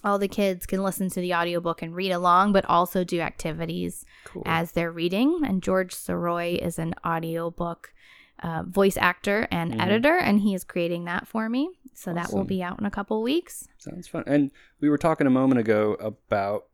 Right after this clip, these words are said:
Speaker 2: sequels and prequels. So your
Speaker 1: Yes.
Speaker 2: current, the Des-, Death Adjacent, you're actually gonna write a sequel or a prequel to
Speaker 1: Yeah,
Speaker 2: it?
Speaker 1: I started writing a sequel.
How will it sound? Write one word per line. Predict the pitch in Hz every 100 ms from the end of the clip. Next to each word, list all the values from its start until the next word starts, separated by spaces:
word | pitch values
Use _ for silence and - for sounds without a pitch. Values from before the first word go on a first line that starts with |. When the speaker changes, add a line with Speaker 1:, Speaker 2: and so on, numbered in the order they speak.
| _
Speaker 2:
sequels | - - 185 - 165 156
and | 156 135
prequels. | - 135 - 92 82 -
So | -
your | 110 110 110
Speaker 1:
Yes. | -
Speaker 2:
current, | - 131 127 123 - _ _ _ _ _ _ 104
the | 104
Des-, | 107 120 123 127 - 123
Death | 123 143 127
Adjacent, | 107 92 95 - 98
you're | 117 113
actually | 107 - 107
gonna | 110 107
write | 104 101
a | 92
sequel | - 127 - 202 196
or | 101
a | 95
prequel | 123 104 -
to | 320
Speaker 1:
Yeah, | 339 190
Speaker 2:
it? |
Speaker 1:
I | 196
started | 226 - 269 320 440 403
writing | 349 339 339
a | 339
sequel. | - 233 208 - 185 175 185 208